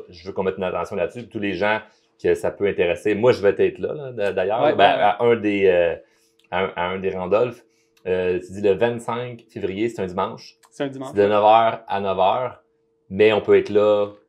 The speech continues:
Speaker 2: On peut arriver quand on veut, on peut repartir quand on veut, il n'y a aucun problème. C'est, ça peut être en équipe, ça peut être à relais, ça peut être, euh, on peut rester, il y en a qui restent toute la journée, il y en a qui arrivent à neuf heures, qui repartent à, à vingt et une heures. Donc, c'est, c'est ouvert à tout le monde.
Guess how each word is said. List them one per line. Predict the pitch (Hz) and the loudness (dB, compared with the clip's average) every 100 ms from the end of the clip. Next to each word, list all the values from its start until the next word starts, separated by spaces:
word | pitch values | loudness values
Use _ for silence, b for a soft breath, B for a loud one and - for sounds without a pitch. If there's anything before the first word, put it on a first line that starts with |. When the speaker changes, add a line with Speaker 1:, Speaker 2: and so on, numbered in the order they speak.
| - | -16
Speaker 2:
On | 120 | 2
peut | 156 | 4
arriver | 151 151 160 | 4 2 2
quand | 170 170 | 2 4
on | 165 | 2
veut, | 175 175 | 2 2
on | 143 | 0
peut | 147 | -2
repartir | 143 131 147 139 | -4 -4 -4 -4
quand | 143 131 | -4 -6
on | |
veut, | 127 143 143 | -6 -4 -4
il | |
n'y | 127 | -6
a | |
aucun | 127 139 135 | -10 -12 -10
problème. | 135 131 135 139 139 | -8 -6 -6 -8 -10
C'est, | - 127 123 127 | -12 -12 -10 -8
ça | 127 135 | -4 -2
peut | 151 | 0
être | 147 147 143 | 0 -2 -6
en | 143 | -4
équipe, | 147 147 185 190 | -4 -4 -4 -4
ça | 147 | -4
peut | 139 | -4
être | 143 143 | -4 -4
à | 139 | -6
relais, | 135 135 139 147 156 156 | -4 -4 -2 -2 -4 -8
ça | 139 | -12
peut | 127 127 | -10 -8
être, | 127 127 - | -10 -10 -12
euh, | 127 120 120 _ b b b b | -12 -10 -14 _ b b b b
on | 131 | -8
peut | 131 | 0
rester, | 160 156 156 | 2 0 -2
il | 156 | -2
y | |
en | 151 | 2
a | 170 | 2
qui | 165 | 0
restent | 156 156 | -4 -4
toute | 147 | -2
la | 151 | -2
journée, | 147 139 147 - | -2 -6 -8 -10
il | 143 | -12
y | |
en | 131 | -10
a | 135 | -12
qui | - 135 | -10 -6
arrivent | 123 139 | -6 -4
à | 131 | -6
neuf | 131 127 | -6 -6
heures, | 135 135 | -6 -8
qui | - | -12
repartent | - 135 - | -8 -8 -6
à, | 131 123 | -6 -4
à | 127 | -6
vingt | 131 135 139 | -8 -10 -10
et | |
une | 135 | -6
heures. | 131 139 151 151 b b b | -2 -2 -4 -10 b b b
Donc, | 135 135 | -8 -4
c'est, | 151 143 | -2 0
c'est | 143 156 | 0 0
ouvert | 147 165 160 | 4 4 6
à | 147 | 2
tout | 151 | 2
le | |
monde. | 147 147 175 185 | 2 2 2 -4